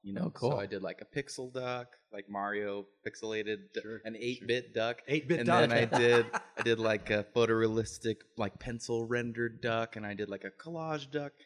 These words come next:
Speaker 1: I did a bunch of 'em, and, um, I think I just,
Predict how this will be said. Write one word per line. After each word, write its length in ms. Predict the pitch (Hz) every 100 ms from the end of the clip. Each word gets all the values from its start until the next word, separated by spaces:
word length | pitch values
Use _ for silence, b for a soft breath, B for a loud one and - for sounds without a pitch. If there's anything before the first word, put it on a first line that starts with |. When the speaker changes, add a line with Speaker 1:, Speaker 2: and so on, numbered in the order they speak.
| b b -
Speaker 1:
I 60 | 107
did 140 | 139
a 60 | 139
bunch 300 | 123 123 127
of 100 | 117
'em, 180 | 117 110
and, 280 | 104 101 101
um, 480 | 98 98 95 92 92 _ _ _ - _ _ _
I 40 | 101 -
think 180 | 113 107
I 60 |
just, 260 | 101 104